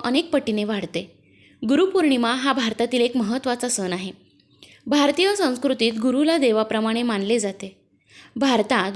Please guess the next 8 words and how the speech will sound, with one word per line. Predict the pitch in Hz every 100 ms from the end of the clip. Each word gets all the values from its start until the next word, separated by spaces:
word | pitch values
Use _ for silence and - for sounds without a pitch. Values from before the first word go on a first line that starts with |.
| 202
गुरुपौर्णिमा | 240 330 330 254 233 233
मोठ्या | 226 233 262
उत्साहात | 226 226 269 247 247
आणि | 240 254
श्रद्धापूर्वक | 240 226 247 269 269 285
साजरी | - 208 175
केली | 170 170 160
जाते. | 170 165 175 -